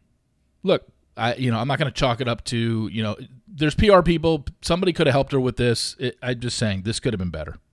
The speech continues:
Something else that came out yesterday that, I don't know if you saw this, Olivia Miller. She was a blonde girl that got eliminated night one.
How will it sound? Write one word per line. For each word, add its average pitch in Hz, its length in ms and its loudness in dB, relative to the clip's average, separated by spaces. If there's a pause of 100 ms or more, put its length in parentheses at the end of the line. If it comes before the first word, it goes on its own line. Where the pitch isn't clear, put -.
(2250)
Something 403 380 -2
else 165 280 2
that 127 240 0
came 135 220 2
out 135 260 2
yesterday 107 680 2
that, 117 200 -2
I 117 80 0
don't 127 100 2
know 123 60 2
if 120 120 -2
you 117 60 -4
saw 110 240 0
this, - 200 -2
Olivia 214 340 4
Miller. 156 460 0
She 131 180 -6
was 117 140 -6
a 117 60 -4
blonde 147 440 0
girl 151 280 2
that 135 100 0
got 120 140 -2
eliminated 120 500 0
night 113 320 2
one. 90 480 -4